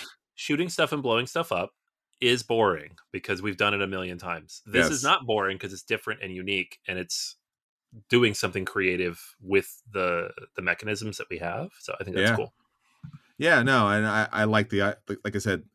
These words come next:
Speaker 2: the integrated theme, the mechanics, and it's something that you, if you're interested and you back it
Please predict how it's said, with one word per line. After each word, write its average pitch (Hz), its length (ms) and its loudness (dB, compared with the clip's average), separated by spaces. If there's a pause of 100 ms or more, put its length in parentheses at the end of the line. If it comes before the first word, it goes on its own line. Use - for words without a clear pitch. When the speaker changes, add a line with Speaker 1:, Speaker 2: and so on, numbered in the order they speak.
(420)
Speaker 2:
the 143 80 0
integrated 143 360 4
theme, 117 560 2
the - 80 -6
mechanics, 107 920 0 (480)
and 110 160 4
it's 107 140 2
something 120 340 2
that 107 100 2
you, 101 380 -2 (100)
if 117 160 -2
you're 117 160 2
interested 110 420 0
and 104 160 -6
you 98 60 -2
back 127 380 2
it 87 240 -2